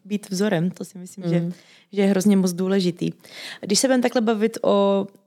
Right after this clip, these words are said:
Speaker 1: že my společně potom na Hero Hero v bonusu se budeme bavit už o těch konkrétních věcech, které můžeme dělat pro svoje tělo, ať už právě otužování,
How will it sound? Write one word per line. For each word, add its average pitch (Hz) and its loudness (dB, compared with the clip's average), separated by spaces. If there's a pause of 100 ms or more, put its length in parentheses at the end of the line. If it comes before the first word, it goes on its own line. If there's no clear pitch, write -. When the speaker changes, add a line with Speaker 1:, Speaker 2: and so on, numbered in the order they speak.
Speaker 1:
že - 0
my 240 6
společně 208 2
potom 196 0
na 190 2
Hero 196 2
Hero 185 4
v 185 4
bonusu 175 0
se 196 0
budeme 185 2
bavit 175 -2
už - -8
o 185 -6
těch 180 -4
konkrétních 175 0
věcech, 165 -2
které 175 -2
můžeme 170 2
dělat 160 0
pro - -2
svoje 165 0
tělo, 165 0
ať 160 -2
už 160 -6
právě 165 0
otužování, 160 2